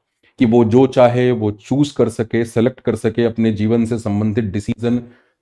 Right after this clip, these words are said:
खुद ले सके। अगर आपने ये छूट उसको दी है, तो वहां भी हम लैटिट्यूड का इस्तेमाल कर सकते हैं। क्या हमें पता था ये? तो ये क्यों नहीं पता होगा? देखो, दोनों शब्द मैंने ऐसे उठाए जो हम बचपन से सुन रहे हैं, it's not new।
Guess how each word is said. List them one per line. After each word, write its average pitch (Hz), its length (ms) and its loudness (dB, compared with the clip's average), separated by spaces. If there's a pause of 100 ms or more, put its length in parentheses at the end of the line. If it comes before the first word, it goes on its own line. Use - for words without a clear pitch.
खुद 202 220 4
ले 151 140 8
सके। 139 300 0
अगर 131 200 4
आपने 120 260 2
ये 120 120 2
छूट 175 320 0
उसको - 240 0
दी 113 200 0
है, 110 180 0
तो 117 80 0
वहां 104 300 0
भी 156 120 0
हम 143 120 2
लैटिट्यूड 113 400 -2
का 113 120 -4
इस्तेमाल 101 340 -4
कर 104 120 -6
सकते 101 300 -10
हैं। 92 140 -10 (300)
क्या 143 140 -4
हमें 147 220 -2
पता 147 220 -4
था 143 140 -8
ये? 113 180 -8 (1600)
तो - 360 2 (640)
ये 185 140 8
क्यों 214 220 6
नहीं 226 100 6
पता 147 180 6
होगा? 117 200 6
देखो, 160 160 6
दोनों 143 260 4
शब्द 175 200 0
मैंने 175 220 2
ऐसे 139 220 2
उठाए 160 260 2
जो 165 100 2
हम 160 160 0
बचपन 135 280 0
से 165 100 -2
सुन 139 180 -2
रहे 95 100 -2
हैं, - 80 -14 (1120)
it's - 140 -4
not 123 280 2
new। 151 180 6